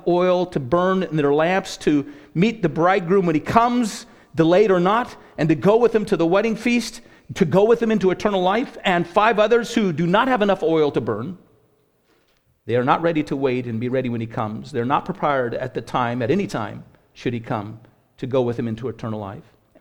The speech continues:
Note, there seems to be, actually, when you look at this story, no difference between the wise and the unwise on the surface of things. All of them have their lamps. All of them have oil that's burning with them. All of them are gathered in the same place to wait. All of them are found sleeping together as they wait. That is, they're just living life together.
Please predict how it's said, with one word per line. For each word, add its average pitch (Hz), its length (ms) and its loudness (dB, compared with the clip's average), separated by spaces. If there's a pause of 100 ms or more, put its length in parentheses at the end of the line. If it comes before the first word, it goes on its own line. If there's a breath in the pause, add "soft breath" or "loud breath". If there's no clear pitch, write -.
Note, 196 220 2
there 175 80 0
seems 220 320 -2
to 185 80 2
be, 156 240 2
actually, 151 240 -2
when 147 140 0
you 139 60 -2
look 202 140 -4
at 143 60 -6
this 131 140 -6
story, 143 200 0
no 170 200 -2
difference 180 340 -2
between 143 300 -6
the 131 80 0
wise 139 300 0
and 135 80 -4
the 131 40 -2
unwise 135 400 -2
on 147 80 -6
the 156 80 -6
surface - 380 -10
of 120 100 -8
things. - 300 -16 (480 soft breath)
All 131 220 0
of 143 60 -2
them 170 120 0
have 156 160 0
their 147 100 2
lamps. 147 480 -4 (140)
All 127 160 0
of 147 60 -4
them 156 120 -2
have 156 140 -2
oil 160 320 0
that's 156 160 -4
burning 160 280 -2
with 165 140 -2
them. 226 320 -4
All 131 180 0
of 160 60 -4
them 175 140 -4
are 165 40 -2
gathered 147 380 -2
in 165 60 -4
the 156 80 -8
same 175 240 -8
place 180 300 -8
to 165 60 -4
wait. 175 300 -4 (240 loud breath)
All 185 180 2
of 170 60 0
them 170 160 2
are 160 120 2
found 185 300 0
sleeping 180 540 0
together 170 460 0
as 165 320 0
they 180 140 0
wait. 175 260 0
That 170 120 0
is, 180 120 2
they're 185 140 2
just 202 200 -2
living 175 420 2
life 151 300 0
together. 175 400 -2